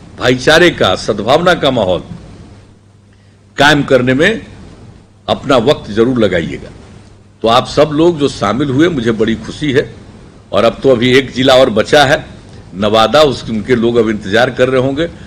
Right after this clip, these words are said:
क्योंकि उनका सवा पाँच था, अब साढ़े पाँच से ऊपर हो गया है, डेढ़ घंटा से भी ज्यादा समय लग गया।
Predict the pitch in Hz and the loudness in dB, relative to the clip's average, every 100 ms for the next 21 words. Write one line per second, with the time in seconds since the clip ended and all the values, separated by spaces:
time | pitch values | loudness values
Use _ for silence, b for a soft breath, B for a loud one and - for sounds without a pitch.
0 | B - - 101 110 101 110 - 117 123 | B -16 -12 -6 -6 -2 -2 0 2 2
1 | - 120 - 131 139 - 98 95 117 117 | 0 -2 0 0 0 0 -2 0 -2 -2
2 | 110 117 101 - 113 90 98 127 135 156 | -4 -4 -4 -2 -2 -4 -4 0 0 -2
3 | B B B B B - 123 117 117 113 | B B B B B -4 0 0 -2 0
4 | 120 123 113 104 107 120 110 107 113 107 | -2 0 -2 0 0 0 -2 -2 -2 0
5 | 101 101 139 | -2 -2 -2